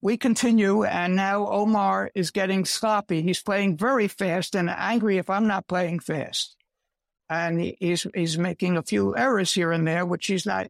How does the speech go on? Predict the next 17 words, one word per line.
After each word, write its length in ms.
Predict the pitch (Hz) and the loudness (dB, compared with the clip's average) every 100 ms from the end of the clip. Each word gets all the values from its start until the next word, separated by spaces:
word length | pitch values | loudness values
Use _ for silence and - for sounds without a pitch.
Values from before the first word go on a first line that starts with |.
| _ | _
he 100 | - | -6
doesn't 320 | 180 196 190 185 | -2 -2 -2 0
usually. 600 | 208 202 151 135 135 - _ _ _ _ - | 0 0 -2 -4 -6 -14 _ _ _ _ -6
Well, 420 | 247 214 226 202 - _ _ _ _ _ _ _ - | -2 0 0 -2 -6 _ _ _ _ _ _ _ -10
it 120 | - | -6
turns 320 | - 214 214 | 0 2 2
out, 340 | 185 170 165 165 _ _ - | 2 0 -2 -6 _ _ -4
with 180 | 175 | -4
good 200 | - 202 | 0 0
luck, 240 | 175 170 151 - | 2 0 0 -2
we 180 | 180 | 0
won. 400 | 175 170 151 131 - _ _ _ _ _ _ - | 0 0 -2 -6 -12 _ _ _ _ _ _ -8
And 540 | 180 180 175 180 165 - _ _ _ _ _ _ | -4 -2 0 0 -2 -8 _ _ _ _ _ _
everybody 480 | - 185 196 190 180 | -4 -2 0 0 0
left 280 | 170 175 - | 0 -2 -4
the 100 | 180 | -6
table, 580 | - 165 147 147 214 | -4 -2 -2 -2 -2